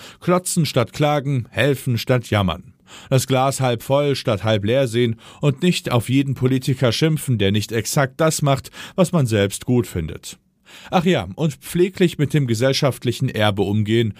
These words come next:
Auch das stünde uns gut zu Gesicht. Zum Beispiel am heutigen Mittwoch, der einer dieser Mottotage ist, allerdings kein alberner. Am dreiundzwanzigsten April wird der Tag des deutschen Bieres begangen und damit eine urdeutsche Tradition gepflegt.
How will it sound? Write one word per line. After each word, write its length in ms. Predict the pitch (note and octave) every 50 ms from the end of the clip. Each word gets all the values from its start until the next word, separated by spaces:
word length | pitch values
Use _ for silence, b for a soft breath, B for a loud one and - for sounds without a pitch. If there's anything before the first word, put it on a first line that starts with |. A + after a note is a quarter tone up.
| B B B B B
Auch 140 | - D#3+ D3
das 180 | - G3+ F#3
stünde 340 | - - - D#3+ B2+ A#2 A2+
uns 220 | F#2+ G2+ G2 - -
gut 200 | - A2+ G2 -
zu 160 | - G2+ F#2
Gesicht. 560 | - F2+ E2+ E2+ D2+ - - - - - - _ _
Zum 160 | - - C#3
Beispiel 340 | C#3 D#3+ D#3+ D#3 - F3+ D#3
am 140 | C#3+ C3 B2
heutigen 400 | C#3 D3 C#3+ - E3 C3+ A#2 A2
Mittwoch, 420 | B2+ D3+ C#3+ - D3+ C3+ B2 - B B B B B -
der 160 | C3+ C3 F2+
einer 260 | G#2 A#2 A#2 A#2+ A2
dieser 300 | G2 G2+ G2+ G2+ G2+ F#2+
Mottotage 640 | F#2 A2 B2 - - B2 F#2+ - A2+ A2 G#2+ G2+ A2
ist, 380 | G#2 F#2+ A#2 A#2 - - - - - -
allerdings 440 | - G2 G2 F2+ F#2 G#2 G#2+ G#2 -
kein 200 | - A2+ G#2 G2+
alberner. 640 | - - A#2+ C#3+ D3+ C#3 A#2+ A2+ A#2+ B2 A#2+ A2+ B B B B B B
Am 200 | B C#3+ C#3+ C#3
dreiundzwanzigsten 800 | B2+ C3 D#3+ F3+ F#3+ F3+ F3+ - D#3+ D#3 C#3 - D#3+ C3+ - D3
April 400 | C#3 A#2 A#2 - - D3 D#3 C#3+
wird 160 | B2+ A#2+ -
der 100 | A#2+ G#2
Tag 360 | F#2+ - A#2+ A#2+ B2 A#2+ - -
des 180 | A#2+ G#2 -
deutschen 480 | - G2 F#2 F#2 - - - C3+ B2 -
Bieres 380 | - A#2 A#2 A2 G2+ G2+ -
begangen 500 | - - G2+ F#2+ A2 G#2+ A2+ A#2 A#2 G2 B B B B B B
und 280 | B D3 C#3+ B2+ - -
damit 340 | B2+ A#2+ C3 D3 D#3 - -
eine 260 | C3 B2+ B2 B2 -
urdeutsche 600 | - C#3+ D#3+ D#3+ - - A#2 A#2 A2+ - - B2
Tradition 580 | - - G#2+ G#2 B2+ C3+ - - - A2+ F#2+ E2+
gepflegt. 640 | D#2 - - - G2 D#2 - - - - - -